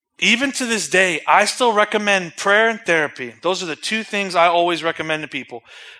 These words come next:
Prayer, you need Jesus in all of it. If Jesus is not in it,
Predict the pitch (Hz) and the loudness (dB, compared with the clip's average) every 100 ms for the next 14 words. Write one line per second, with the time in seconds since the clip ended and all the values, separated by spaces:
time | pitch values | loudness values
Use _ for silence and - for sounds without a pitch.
0 | _ - 185 196 220 247 247 - 143 156 | _ -2 4 6 6 2 -2 -10 -8 -4
1 | 170 143 165 170 170 170 160 151 156 156 | -4 -2 -2 -2 -4 -4 0 2 2 0
2 | 156 139 135 160 165 160 156 156 156 156 | -2 -2 -6 -6 -6 -6 -2 0 0 0
3 | 170 | -2